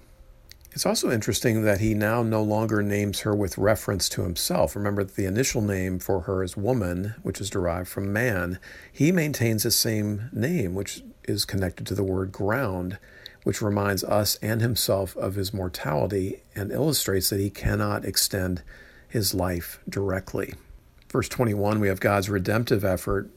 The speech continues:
versus leaving it at the fig leaves. This is not a matter of immodesty or warmth. It's pointing forward to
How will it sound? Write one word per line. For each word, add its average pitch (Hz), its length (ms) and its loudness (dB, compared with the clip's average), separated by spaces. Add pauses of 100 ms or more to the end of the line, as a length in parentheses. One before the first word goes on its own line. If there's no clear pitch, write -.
versus 101 400 0
leaving 104 300 2
it 95 180 -2 (120)
at 98 320 -4
the - 100 -6
fig 104 300 0
leaves. 95 480 -4 (420)
This - 140 0
is 143 80 -2
not 117 180 4
a 107 40 2
matter 101 360 2
of 95 80 0
immodesty 95 800 0
or - 180 -6
warmth. 95 580 -4
It's - 140 -6
pointing 120 420 2
forward 104 460 2
to 101 540 -4